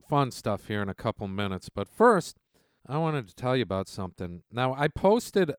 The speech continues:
on Facebook a video of a woman in Wuhan, and she's ranting about the situation there, and it dawned on me, she's my counterpart. This is how I would be if,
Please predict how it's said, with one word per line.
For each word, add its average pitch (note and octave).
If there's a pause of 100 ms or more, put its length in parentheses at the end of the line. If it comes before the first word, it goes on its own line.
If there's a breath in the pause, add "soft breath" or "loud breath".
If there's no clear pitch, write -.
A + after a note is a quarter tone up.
(300)
on C3+
Facebook C#3
a A2
video C#3
of A2+
a A2
woman A2+
in G2
Wuhan, G#2+ (480)
and A#2+
she's B2
ranting C#3
about A#2+
the A2+
situation A#2+
there, F2 (320)
and A#2
it A2+
dawned D3+
on F#2+
me, G2 (580)
she's C4
my F3+
counterpart. E3 (300)
This G3+
is -
how D3
I D3
would D3
be A2
if, F#2+